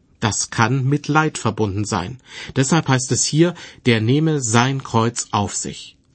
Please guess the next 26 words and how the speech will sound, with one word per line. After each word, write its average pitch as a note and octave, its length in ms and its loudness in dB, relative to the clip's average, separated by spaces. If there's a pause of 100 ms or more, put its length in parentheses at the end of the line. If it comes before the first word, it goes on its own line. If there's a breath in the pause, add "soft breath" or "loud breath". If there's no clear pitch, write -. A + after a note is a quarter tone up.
(100)
Sein F#2 240 -4
eigenes A2+ 480 0
Kreuz, - 380 -2
wohlgemerkt, A#2+ 580 0 (300 loud breath)
nicht A2+ 460 -4
das B2 200 -4
Kreuz C3 320 -2
Jesu. G2+ 400 -4 (960 loud breath)
Wohlstand C#3 600 2
spielt - 340 -2
für C#3+ 140 2
einen A#2 240 2
Nachfolger C3 480 2
Christi D3 440 0 (280 loud breath)
nur B2+ 160 4
noch C3+ 160 -2
eine C3+ 240 0
untergeordnete G#2+ 880 0
Rolle. F#2 340 -4 (580)
Und G#2+ 400 -4
wenn G#2+ 140 0
es - 240 -4
hart D#3 240 0
auf A#2 220 -4
hart C3 240 0
kommt, D#3+ 280 0